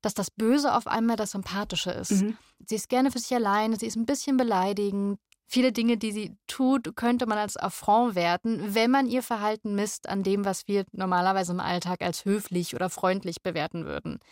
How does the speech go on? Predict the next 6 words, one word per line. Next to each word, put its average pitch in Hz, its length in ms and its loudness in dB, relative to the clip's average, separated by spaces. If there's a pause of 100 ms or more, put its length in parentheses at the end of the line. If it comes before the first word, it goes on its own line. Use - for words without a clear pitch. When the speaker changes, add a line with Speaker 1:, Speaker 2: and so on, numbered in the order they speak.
(520)
Speaker 1:
Ist - 160 -6
das 254 80 -4
auch - 220 0 (340)
Teil 202 380 0
der 269 100 -2
Faszination, 247 1160 -6